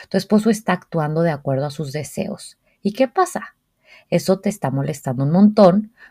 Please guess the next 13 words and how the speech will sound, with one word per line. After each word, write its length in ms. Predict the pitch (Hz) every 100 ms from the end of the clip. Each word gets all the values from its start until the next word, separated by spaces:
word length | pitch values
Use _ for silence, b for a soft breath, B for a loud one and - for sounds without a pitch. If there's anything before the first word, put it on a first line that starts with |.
| -
por 160 | 214
el 140 | 226 214
simple 480 | - 170 165 185
hecho 380 | 151 143 135 170 b b b
de 140 | - 160
que 120 | 165
vas 200 | 147 -
a 40 |
salir 380 | 160 160 143 135
embarrada 760 | 139 143 135 123 127 185 220 170
en 100 | 139
sus 220 | 160 143
decisiones, 840 | 175 180 175 156 135 131 175 -